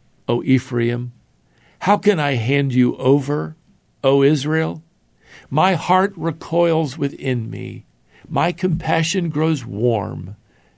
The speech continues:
and tender." <laughs> People who say that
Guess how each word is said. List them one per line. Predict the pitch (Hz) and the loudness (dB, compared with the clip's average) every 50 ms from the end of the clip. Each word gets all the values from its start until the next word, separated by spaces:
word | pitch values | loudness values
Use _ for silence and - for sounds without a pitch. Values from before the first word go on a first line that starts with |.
| _ _ | _ _
and | - 120 110 110 107 110 101 - | -4 -4 -2 -2 -2 -4 -8 -10
tender." | - - 120 113 107 104 92 85 90 87 87 - - _ _ _ _ _ _ _ _ _ _ _ _ _ - - | -8 -4 -4 -2 -2 -2 -4 -6 -6 -8 -10 -12 -14 _ _ _ _ _ _ _ _ _ _ _ _ _ -10 -6
<laughs> | 123 92 82 87 80 | -6 -6 -6 -8 -4
People | - - 156 - - 139 120 | 0 0 2 4 4 4 6
who | 110 131 123 | 6 4 4
say | - - - 143 131 123 123 123 | 2 0 0 2 4 4 4 2
that | 104 107 - - | 2 0 -2 -4